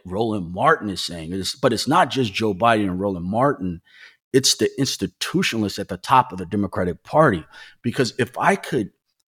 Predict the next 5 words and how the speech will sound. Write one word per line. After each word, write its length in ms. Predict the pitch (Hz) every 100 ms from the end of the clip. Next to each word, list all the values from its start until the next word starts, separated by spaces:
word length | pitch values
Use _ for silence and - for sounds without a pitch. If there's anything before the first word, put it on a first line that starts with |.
| _ _ _ -
get 240 | 127 160
people 300 | - 185 151
into 220 | 135 127 90
thinking 640 | - 160 160 90 80 - _ _ _ _ _
that 420 | 123 113 107 -